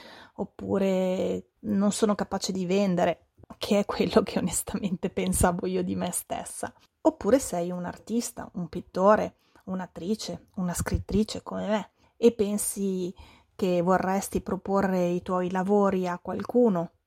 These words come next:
ma non lo fai, oppure vorresti metterli online, lo metti online e poi ti dici:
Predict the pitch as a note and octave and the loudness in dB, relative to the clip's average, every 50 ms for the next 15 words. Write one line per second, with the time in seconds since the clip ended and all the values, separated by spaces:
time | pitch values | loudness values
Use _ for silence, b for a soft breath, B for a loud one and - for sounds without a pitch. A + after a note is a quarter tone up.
0 | _ - G3+ G3 F#3+ F3 F3 E3+ E3+ F3 - - A#3 G#3 G3 F3 F3 G3+ - B | _ -4 -2 -2 0 -2 -4 -6 -6 -6 -4 0 0 2 2 2 0 -4 -8 B
1 | B B B B B A#3 G#3+ - A#3 A#3+ A#3 G#3+ G3+ G#3+ G#3+ G#3+ A3 - - - | B B B B B -10 -8 2 4 4 4 4 4 2 2 2 2 0 0 0
2 | G#3+ G#3 G3+ - - - F#3+ G3 F#3 E3+ F3 F#3+ G#3 A3+ A#3 A3 F#3 E3+ E3+ E3+ | 0 0 0 -2 -4 -6 -4 -2 -2 -2 -2 0 2 2 2 2 2 0 -2 -2
3 | E3+ F3 F3+ G3 G3+ - _ - B3+ B3+ B3 A#3 A3+ G#3+ G#3+ A3+ A#3 A3 F#3+ - | -2 0 0 0 -2 -4 _ 0 2 4 4 4 4 4 4 4 4 2 2 0
4 | F#3+ F3+ F3+ - - F#3+ F#3 F3+ E3+ E3 - - F#3 F3 | -4 -4 -4 -4 -6 -6 -4 -4 -4 -4 -4 -4 -4 -6